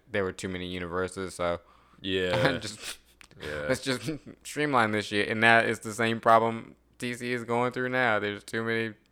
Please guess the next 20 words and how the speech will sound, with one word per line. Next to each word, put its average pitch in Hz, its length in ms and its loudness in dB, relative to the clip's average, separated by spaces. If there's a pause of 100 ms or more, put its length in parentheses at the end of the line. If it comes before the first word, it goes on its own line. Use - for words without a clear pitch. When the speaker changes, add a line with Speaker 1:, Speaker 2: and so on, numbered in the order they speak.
(300)
Speaker 2:
Yeah. 87 280 -8
Speaker 1:
different 117 500 -8 (200)
D 120 200 -6
C 120 240 -6
universes. 113 520 -4
Speaker 2:
Maybe 90 60 -2
Aquaman 92 460 -4
will 98 80 -10
fix - 320 -10
that. 107 320 -8 (1200)
Speaker 1:
Doubtful. - 440 -18 (260)
Speaker 2:
Yeah. 50 380 -12 (200)
Speaker 1:
But 107 420 0 (200)
Speaker 2:
Where's 107 260 -6
Flashpoint - 480 -12
when 85 100 -20
you 90 60 -20
need 87 240 -16
it? 92 140 -16
Speaker 1:
Shh. - 300 -4